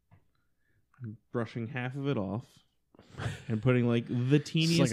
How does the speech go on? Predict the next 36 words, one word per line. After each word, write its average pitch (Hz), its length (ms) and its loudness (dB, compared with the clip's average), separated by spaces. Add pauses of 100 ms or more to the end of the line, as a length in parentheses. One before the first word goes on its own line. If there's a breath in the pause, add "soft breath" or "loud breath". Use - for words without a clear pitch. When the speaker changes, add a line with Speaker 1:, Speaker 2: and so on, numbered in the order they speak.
Speaker 2:
a - 20 -4
Speaker 1:
tiniest 127 220 2
Speaker 2:
fucking 110 260 4
science 123 420 2
experiment 101 540 -2
over 101 180 -8
here. 104 200 -6
Speaker 1:
Like, 113 340 0 (1600)
this 143 260 4
is 139 200 2
not 135 540 6
even, 127 220 4
like, 117 300 4
a 127 100 4
measurable 107 640 4
amount 98 280 0
of 95 80 -8
salt - 160 -6
Speaker 2:
Christian, - 240 4
Speaker 1:
left. 185 80 0
Speaker 2:
did 160 160 -2
you 208 100 -2
give 226 220 0
an 139 80 2
icky 127 300 0
on 135 120 2
that, 143 160 2
by 151 140 2
the 147 80 2
way? 151 180 2
Speaker 1:
No, 151 240 8
I 127 80 8
did 135 160 6
not. 123 280 2
And, 120 400 -2
and 127 480 0